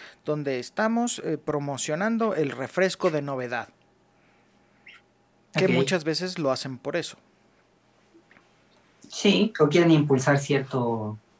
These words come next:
Speaker 2: cierto personaje porque después viene otra película de ese personaje, ¿no?
Speaker 1: Ujú, exactamente. Entonces, por ejemplo, yo, si yo hubiera dirigido,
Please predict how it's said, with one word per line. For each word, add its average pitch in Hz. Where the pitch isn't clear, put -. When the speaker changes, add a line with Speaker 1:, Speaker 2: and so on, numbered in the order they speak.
Speaker 2:
cierto 143
personaje 131
porque 127
después 123
viene 123
otra 117
película 117
de 104
ese 110
personaje, -
¿no? -
Speaker 1:
Ujú, 175
exactamente. 170
Entonces, 143
por 147
ejemplo, 160
yo, 175
si 139
yo 147
hubiera 160
dirigido, 143